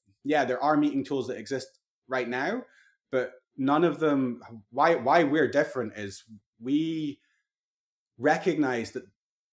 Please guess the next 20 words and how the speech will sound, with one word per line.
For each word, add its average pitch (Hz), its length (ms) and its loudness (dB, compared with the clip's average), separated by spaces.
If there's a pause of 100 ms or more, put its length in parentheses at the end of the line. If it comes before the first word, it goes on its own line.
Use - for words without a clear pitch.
(120)
the 120 120 -8
niche 170 320 2
we 175 80 -2
want 131 240 0
to 120 80 -6
target 139 500 2
is 107 120 -8
actually 117 300 -6
a 101 60 -10
behavior. 104 600 -4 (360)
And 113 160 -2
the 113 60 -4
behavior 135 440 0
is 117 180 0
people 151 340 -6
who 147 160 -2
run 120 440 0
regularly 120 420 -4
scheduled 104 440 -10
meetings, 95 500 -8